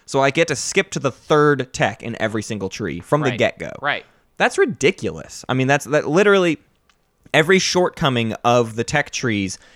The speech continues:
Speaker 1: is ignored by this because, like, the main issue with red tech,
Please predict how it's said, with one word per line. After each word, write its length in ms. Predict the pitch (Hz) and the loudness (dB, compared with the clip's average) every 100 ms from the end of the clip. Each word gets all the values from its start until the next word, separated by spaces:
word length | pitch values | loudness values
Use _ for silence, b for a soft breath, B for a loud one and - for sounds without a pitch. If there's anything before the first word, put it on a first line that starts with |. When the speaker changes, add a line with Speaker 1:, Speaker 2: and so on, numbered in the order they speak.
| b | b
Speaker 1:
is 340 | 120 120 104 - | 0 0 -2 -8
ignored 400 | 104 113 123 107 | -4 2 2 2
by 140 | 92 87 | 0 -4
this 260 | 71 - | -8 -10
because, 260 | 113 120 104 | -6 -4 -2
like, 160 | 110 - | -2 -2
the 100 | 127 | -2
main 600 | 113 123 139 151 151 147 b b - | -2 0 2 2 0 -4 b b 0
issue 440 | 143 - 139 123 | 0 0 0 0
with 200 | 113 110 | 2 -2
red 340 | 85 117 131 123 | 0 2 2 0
tech, 360 | 143 127 127 | -2 -2 -4